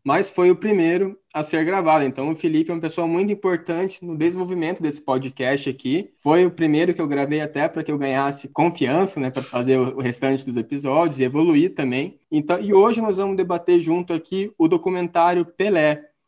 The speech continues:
que foi lançado pela Netflix no dia vinte e três de fevereiro de dois mil e vinte e um.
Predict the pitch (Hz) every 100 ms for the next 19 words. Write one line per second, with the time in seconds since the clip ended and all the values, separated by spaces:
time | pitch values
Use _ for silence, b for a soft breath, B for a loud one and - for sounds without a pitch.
0 | _ _ 156 175 196 196 - 175 180 180
1 | 160 165 196 190 - 156 165 - 139 135
2 | 151 147 160 196 190 165 151 147 147 147
3 | 135 143 135 131 127 131 131 147 - 208
4 | 196 294